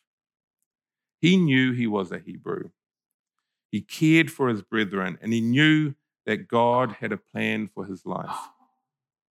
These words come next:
And as John Phillips wrote, "The universities of Egypt, the temptations of the palace, the lure of position, power, wealth,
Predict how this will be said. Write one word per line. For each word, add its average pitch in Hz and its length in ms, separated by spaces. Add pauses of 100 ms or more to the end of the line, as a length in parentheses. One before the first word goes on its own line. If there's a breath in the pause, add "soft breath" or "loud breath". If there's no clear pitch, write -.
(360)
And 95 80
as 92 120
John 135 260
Phillips 131 400
wrote, 110 240 (400)
"The 107 80
universities 143 840
of 117 140
Egypt, 117 560 (580)
the 92 60
temptations 143 1080
of 104 160
the 98 60
palace, 113 640 (720)
the 113 80
lure 143 460
of - 400
position, 107 720 (260)
power, 117 580 (340)
wealth, 110 460